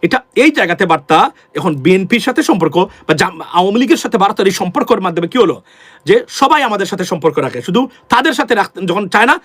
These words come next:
তখনই তারা এই কথাগুলো বলে। ভারত is an ultimate winner in this game। Ultimate winner। আমাদের নেত্রী, আমাদের দেশের নেত্রী, মানুষের ভালোবাসায়, মানে, সিক্ত এবং এই বেগম খালেদা জিয়া সবার নেত্রী উনি।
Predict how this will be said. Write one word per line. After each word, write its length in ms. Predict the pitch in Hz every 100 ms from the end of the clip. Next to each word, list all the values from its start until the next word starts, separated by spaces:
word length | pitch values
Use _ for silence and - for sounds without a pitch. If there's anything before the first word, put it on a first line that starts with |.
| _ -
তখনই 260 | 214 208
তারা 160 | 180 156
এই 120 | 143
কথাগুলো 380 | 180 156 147 131
বলে। 180 | 123 117 _ _ 131
ভারত 340 | 196 208 202 _ _ 156
is 100 | 143
an 140 | 165
ultimate 760 | 233 220 - - 160 - -
winner 240 | 175 170 123
in 320 | - 151 139
this 220 | 131 -
game। 500 | 123 139 269 139 101 82 _ _ _ _ -
Ultimate 880 | 226 262 208 247 190 - _ - 220
winner। 260 | 208 123 - _ -
আমাদের 420 | 175 202 233 226 - _ 175
নেত্রী, 520 | - - - 147 220 -
আমাদের 320 | 156 185 165
দেশের 320 | 220 220 254
নেত্রী, 380 | 180 143 - 160 - _
মানুষের 380 | 160 240 - 247
ভালোবাসায়, 480 | 196 - 180 165 127 - _ -
মানে, 180 | 170 160 160
সিক্ত 360 | - 196 - 165 143 _ -
এবং 180 | 165
এই 80 | 165
বেগম 280 | 160 175 196
খালেদা 320 | - 180 160
জিয়া 120 | 156 -
সবার 340 | - 269 262 185
নেত্রী 240 | 127 123
উনি। 140 | 110